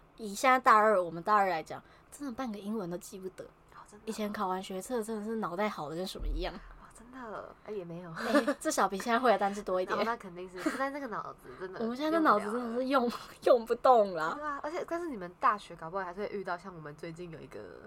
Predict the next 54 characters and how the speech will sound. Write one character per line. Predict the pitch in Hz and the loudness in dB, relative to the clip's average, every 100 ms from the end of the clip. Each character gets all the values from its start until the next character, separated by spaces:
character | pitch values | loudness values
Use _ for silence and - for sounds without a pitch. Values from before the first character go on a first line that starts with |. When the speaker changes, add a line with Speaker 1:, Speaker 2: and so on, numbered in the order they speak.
| - - - - - | -20 -20 -20 -20 -10
Speaker 2:
有 | 208 | -4
一 | 214 | -4
个 | 180 | -2
课 | 214 170 | -2 -2
程， | - | -2
Speaker 1:
英 | 180 | -4
文 | 175 | -4
报 | |
告。 | |
Speaker 2:
没 | 180 180 | -8 -10
错， | 196 240 | -10 -10
我 | |
们 | 202 | -10
要 | 233 | -12
全 | - 190 190 | -12 -12 -10
英 | 208 | -10
文 | 220 170 | -10 -10
报 | 180 196 165 | -8 -8 -8
告 | - 185 | -10 -10
哦。 | |
Speaker 1:
对， | 196 208 247 | -10 -8 -2
应 | |
该 | 277 262 | 2 2
很 | 254 180 | 0 -4
容 | 156 151 | -4 -4
易。 | 185 160 - _ _ - | -6 -8 -14 _ _ -16
Speaker 2:
对， | 208 - | -14 -14
所 | 247 | -14
以 | 254 202 | -14 -14
他 | 262 | -14
们 | 247 | -14
大-， | 214 214 - - - | -10 -10 -10 -18 -16
大 | 240 | -14
家 | 233 | -14
上 | - 202 | -14 -16
来 | 170 | -16
应 | 170 | -18
该 | 185 | -18
都 | 180 | -18
还 | 165 | -18
是 | 175 | -16
会 | 175 | -16
遇 | - - | -16 -12
到 | 233 | -14
这 | - | -14
种 | - - | -18 -18
情 | - - - | -20 -20 -20
况， | - - - _ _ _ - - - - | -16 -16 -16 _ _ _ -20 -20 -20 -20
就 | |
是， | - 90 65 62 - 85 67 - - | -20 -20 -18 -20 -20 -20 -18 -18 -18
怎 | - | -20
么 | 160 | -20
讲 | - | -16
呢？ | - | -16